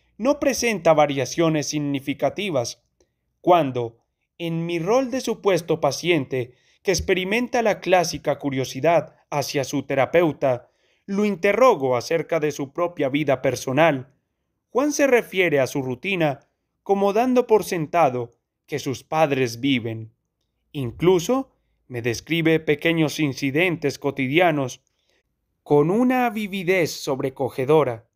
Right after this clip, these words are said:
Haciendo abstracción de la patología, sus reflexiones sobre el matrimonio, la convivencia o la autocomplacencia de los hijos resultan de una profundidad y una mordacidad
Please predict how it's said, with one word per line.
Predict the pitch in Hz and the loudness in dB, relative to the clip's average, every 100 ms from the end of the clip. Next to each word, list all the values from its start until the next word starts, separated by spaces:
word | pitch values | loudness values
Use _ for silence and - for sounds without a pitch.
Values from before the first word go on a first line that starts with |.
| _ _ _ _ _ _ | _ _ _ _ _ _
Haciendo | 120 - 165 190 185 180 | -14 -10 -4 -2 0 0
abstracción | 170 156 143 - 180 180 147 | 0 -4 -4 -6 2 2 2
de | 135 | -2
la | 123 | -4
patología, | - 127 135 120 - 185 165 139 131 _ _ _ _ _ | -6 -6 -4 -4 -6 -2 0 0 -4 _ _ _ _ _
sus | 208 196 | -6 0
reflexiones | 202 202 202 - 254 269 269 | 0 0 -2 -2 0 0 0
sobre | 262 240 233 | -2 -2 0
el | 202 | 0
matrimonio, | 185 180 160 135 160 143 127 120 113 _ _ _ | -2 0 -2 2 4 2 -2 -8 -12 _ _ _
la | 165 147 | -8 -4
convivencia | 151 139 135 127 165 185 123 - 135 120 _ _ _ _ | -4 -4 -4 -2 0 0 -2 0 -2 -2 _ _ _ _
o | 180 | 0
la | 185 | 4
autocomplacencia | 180 175 180 175 180 165 165 143 - 202 190 127 135 127 | 2 0 -4 -2 -2 -2 -4 -4 -2 -2 -2 -2 -2 -2
de | 131 | -2
los | 127 120 185 | -2 -4 -4
hijos | 185 165 151 139 - _ _ _ | -4 0 0 0 -4 _ _ _
resultan | 170 180 165 233 220 214 208 | -2 -2 0 -2 -2 -2 0
de | 190 | 2
una | 190 190 175 | 2 0 0
profundidad | 165 160 151 143 135 160 143 - _ _ _ _ _ | -2 -2 -4 -2 0 2 2 -2 _ _ _ _ _
y | 156 139 | -8 0
una | 151 170 160 151 | 2 4 2 2
mordacidad | 151 143 131 131 143 135 170 143 - | 0 0 -2 -4 -2 2 2 2 -8